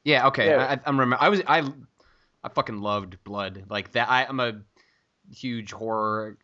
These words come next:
Speaker 1: sort of guy, and, like, when I was first getting into that stuff, when I was, when I was younger, I, I mean, Blood just played upon all of that stuff to the nth degree.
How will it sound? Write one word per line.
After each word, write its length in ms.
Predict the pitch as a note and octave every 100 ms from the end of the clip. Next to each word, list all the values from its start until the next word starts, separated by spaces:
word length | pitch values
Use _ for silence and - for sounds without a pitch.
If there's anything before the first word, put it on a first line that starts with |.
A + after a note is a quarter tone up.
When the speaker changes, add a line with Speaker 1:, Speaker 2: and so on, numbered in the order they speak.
| A2
Speaker 1:
sort 260 | - A#2
of 80 | G#2
guy, 280 | A2+ A2 A2
and, 160 | A2
like, 180 | G#2 G2
when 120 | A2
I 60 | A2
was 280 | G#2+ - - B2+
first 260 | - B2+ -
getting 180 | A2+ A2+
into 220 | G#2+ G#2+
that 220 | G#2 G#2
stuff, 400 | - G#2+ G2+ -
when 140 | G2+ G2
I 120 | G2
was, 340 | G2 F#2+ F#2
when 100 | -
I 60 | G2+
was 180 | G2 G2+
younger, 440 | G#2 G2 F#2+ F2+ _ _ _
I, 120 | -
I 80 | G#2+
mean, 160 | A2 G#2
Blood 260 | A2 A2
just 220 | G2 G2+ -
played 320 | A#2 G#2+ G2+
upon 520 | - G2+ G2 F#2+ F2+ - _ _ -
all 220 | A2+ G#2
of 100 | F#2
that 320 | G2+ G2+ - _
stuff 440 | - - G#2 -
to 120 | -
the 160 | A2 G#2
nth 260 | A2+ G#2 -
degree. 480 | A2 G#2 G2 F#2+